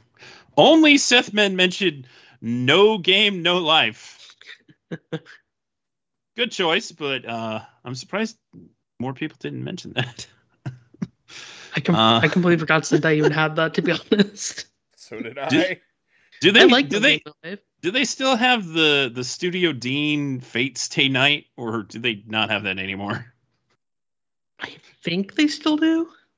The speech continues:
Speaker 1: 'Cause that was suggested by J M X Mexico for, uh, for the lulz. <laughs>
Speaker 2: Okay, it's on High Dive, so I'm assuming they do.
Speaker 3: Yeah, I would
Speaker 1: Huh?
Speaker 3: assume so as well.
Speaker 1: May-, maybe, maybe.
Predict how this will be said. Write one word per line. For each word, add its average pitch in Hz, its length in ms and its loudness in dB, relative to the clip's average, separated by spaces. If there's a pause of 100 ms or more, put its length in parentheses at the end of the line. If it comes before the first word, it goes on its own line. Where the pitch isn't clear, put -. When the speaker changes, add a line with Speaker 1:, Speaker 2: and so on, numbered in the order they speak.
(160)
Speaker 1:
'Cause 101 180 -4
that 147 260 4
was 123 220 -2
suggested 127 580 -6
by 101 720 -4
J 139 220 0
M 156 140 0
X 190 160 -2 (120)
Mexico 190 720 -2
for, 143 500 2
uh, 127 340 6 (260)
for 160 100 -4
the 160 120 4
lulz. 165 600 4 (480)
<laughs> - 40 -14 (880)
Speaker 2:
Okay, 160 140 2
it's 156 120 2
on 247 140 4
High 226 240 2
Dive, 156 320 -2
so 147 380 -8
I'm 156 140 -8
assuming 180 400 -4
they 143 100 0
do. 139 300 -10 (160)
Speaker 3:
Yeah, 123 420 -2
I - 40 0
would 320 80 0
Speaker 1:
Huh? 320 40 -4
Speaker 3:
assume 185 220 -10
so 190 180 -10
as 175 100 -14
well. 214 200 -10
Speaker 1:
May-, - 120 -6 (280)
maybe, 117 340 0 (300)
maybe. 110 340 -10